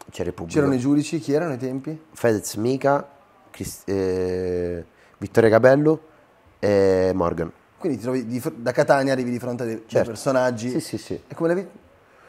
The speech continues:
Speaker 2: Sei
Speaker 1: No,
Speaker 2: entrato in uno
Speaker 1: no,
Speaker 2: stato, sei entrato in
Speaker 1: terribile,
Speaker 2: stato.
Speaker 1: no, terribile. Poi Mica, Mica è quello che mi faceva più impressione, perché cazzo era una star internazionale, capito?
Speaker 2: Sì.
Speaker 1: Gli altri sì, mi facevano impressione, ma Mica mi faceva molta impressione perché lo guardavo, poi mi guardavo con questa faccia sorridente. E poi ovviamente è successo di tutto, perché Fedez che si è messo a piangere,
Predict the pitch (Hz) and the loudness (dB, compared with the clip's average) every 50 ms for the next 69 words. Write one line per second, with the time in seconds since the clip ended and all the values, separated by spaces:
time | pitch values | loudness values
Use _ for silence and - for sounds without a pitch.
0 | - - - - - 160 160 170 147 127 123 123 127 120 110 - 135 127 123 - | -20 -20 -20 -8 2 6 8 10 10 10 10 8 8 8 8 8 6 4 0 -2
1 | 175 - 120 113 123 131 127 120 107 104 107 104 101 95 92 95 101 110 107 101 | 2 4 6 6 8 8 8 6 6 4 4 4 4 4 2 2 4 4 4 4
2 | 98 104 107 113 113 101 90 90 85 - - 131 120 110 127 165 214 202 220 185 | 4 2 2 2 2 0 0 -4 -2 0 2 2 4 4 4 2 4 8 8 8
3 | 160 - - - 120 165 180 165 - - 127 113 107 104 104 95 95 101 104 - | 8 8 6 2 2 4 4 4 4 4 4 4 4 4 2 0 0 0 0 0
4 | - 101 90 92 92 - - - 107 90 82 - - - - - - - - - | 0 -2 -4 -4 -6 -2 2 2 2 2 2 -2 -6 -8 -6 -8 -10 -10 -4 -2
5 | - 104 98 98 - - 98 98 98 92 - - - 107 98 95 95 98 90 95 | 0 0 0 -2 -6 -8 -8 -8 -6 -6 -6 -4 -2 -2 -2 -2 -4 -6 -6 -6
6 | 95 92 95 90 - - - 95 101 101 90 85 82 85 82 90 82 85 85 82 | -6 -4 -6 -8 -8 -8 -6 -4 -2 -2 -2 -4 -6 -8 -8 -8 -8 -8 -10 -12
7 | - - - 123 120 117 110 - - 160 202 214 - - - - - - 160 131 | -14 -18 -16 -16 -14 -14 -14 -2 6 8 8 8 8 6 -4 -2 2 4 6 6
8 | 110 101 98 123 131 123 107 113 107 - - 113 98 98 95 107 131 131 123 104 | 4 4 2 4 4 4 2 0 0 0 0 2 2 2 2 0 0 0 0 0
9 | 101 92 95 104 107 98 98 - - 98 90 92 - - 117 101 90 87 - 95 | 0 -2 -2 -2 -2 -2 -2 -4 -4 -6 -6 -6 -6 -4 -2 -2 -2 -2 -2 -2
10 | 92 95 110 110 104 107 104 107 101 - - - - - - - 196 185 160 131 | 0 2 2 2 4 4 4 4 2 0 -2 -10 -20 -16 -6 -2 0 2 4 6
11 | 131 139 131 123 110 110 - - 117 120 120 - - - - 117 120 123 110 107 | 6 6 6 4 2 -2 -2 -4 -2 -2 -4 -6 -6 -6 -4 -2 0 2 4 6
12 | 113 113 107 104 90 104 98 - - - - - - - - - - - 123 120 | 6 6 4 2 0 0 -2 -2 -4 -8 -20 -20 -20 -20 -12 -4 -2 -2 0 2
13 | 139 165 170 139 98 101 - - - - - - 107 95 123 156 120 - - 101 | 2 2 2 0 -4 -8 -10 -10 -10 -8 -6 -6 -4 0 2 0 0 0 -2 -4
14 | 85 90 85 - - 107 98 95 92 90 87 - 110 107 113 - - 120 110 107 | -4 -4 -4 -2 2 2 4 4 4 2 2 0 -2 -2 -4 -4 -6 -6 -6 -6
15 | - - 117 113 110 - - 110 - - 123 113 107 101 95 90 87 87 87 82 | -6 -6 -4 -4 -4 -2 -4 -4 0 2 4 4 4 4 0 -2 -4 -6 -6 -8